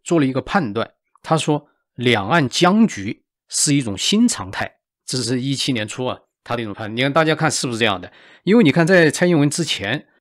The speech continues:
马英九啊，他摆出一副姿态啊，差不多就是要加入这个中国联邦，或者要加入这个中国大陆。你看，当时是中国的各个省委书记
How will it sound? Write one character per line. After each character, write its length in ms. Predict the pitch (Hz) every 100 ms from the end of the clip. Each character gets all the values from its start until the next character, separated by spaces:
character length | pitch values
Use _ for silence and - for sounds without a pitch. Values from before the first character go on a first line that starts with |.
| _
马 200 | - 113
英 160 | 139 214
九 180 | 135 78
啊， 180 | 82 - _ _ _
他 380 | - 175 180 - _ -
摆 180 | 95
出 160 | 98 180
一 80 | 196
副 120 | 170
姿 300 | - 185 226
态 200 | 185 170
啊， 80 | 95
差 220 | - 190
不 60 | 185
多 100 | 196
就 120 | 196
是 100 | 175
要 60 | 147
加 260 | - 165 - 226
入 200 | 220 170
这 140 | 131
个 100 | 117
中 180 | 113 135
国 100 | 117
联 220 | 107 101
邦， 180 | 104 117 -
或 140 | 160
者 100 | 151
要 80 | 147
加 320 | - 160 175
入 180 | 214 165
这 120 | 131
个 100 | 117
中 160 | - 110
国 80 |
大 140 | 98 95
陆。 180 | 98 - _ _ -
你 100 | 123
看， 140 | 156
当 160 | 180 190
时 160 | 165
是 180 | 151 151 - - -
中 220 | 180 208
国 100 | 147
的 60 |
各 180 | 139 233
个 80 | 165
省 280 | - - 220
委 140 | 147
书 300 | 98 - 185
记 240 | 170 131